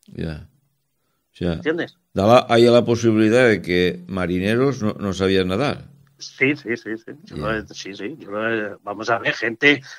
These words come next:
Speaker 2: gente que ha ido por su quinta a
Speaker 1: Mm.
Speaker 2: Marina,
Speaker 1: Sí.
Speaker 2: ¿me entiendes? Que
Speaker 1: Sí.
Speaker 2: igual que, que tal, no voluntarios, sino que iban por su, por su edad reglamentaria, iban por su quinta,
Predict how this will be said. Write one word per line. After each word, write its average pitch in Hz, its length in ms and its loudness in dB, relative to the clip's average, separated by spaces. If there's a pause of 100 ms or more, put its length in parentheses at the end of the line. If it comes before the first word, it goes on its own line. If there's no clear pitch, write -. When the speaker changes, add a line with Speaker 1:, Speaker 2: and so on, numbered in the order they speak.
Speaker 2:
gente 139 440 2
que 156 100 4
ha 147 80 8
ido 139 260 2
por 135 180 0
su 123 200 -4
quinta 143 540 -2 (120)
a 117 140 0
Speaker 1:
Mm. - 20 0
Speaker 2:
Marina, 143 540 0 (500)
Speaker 1:
Sí. 95 260 -4 (720)
Speaker 2:
¿me - 80 -20
entiendes? 123 440 -2
Que 131 80 -6
Speaker 1:
Sí. 120 60 2
Speaker 2:
igual 117 280 0
que, 123 300 0
que 120 580 2
tal, 120 260 0
no 131 160 2
voluntarios, 127 600 0
sino 107 240 -10
que - 100 -12
iban 131 220 2
por 135 140 -6
su, 131 380 -2
por 120 280 -6
su 117 180 -12
edad 117 180 0
reglamentaria, 127 800 0
iban 120 240 0
por 117 160 -8
su - 160 -12
quinta, 131 420 -6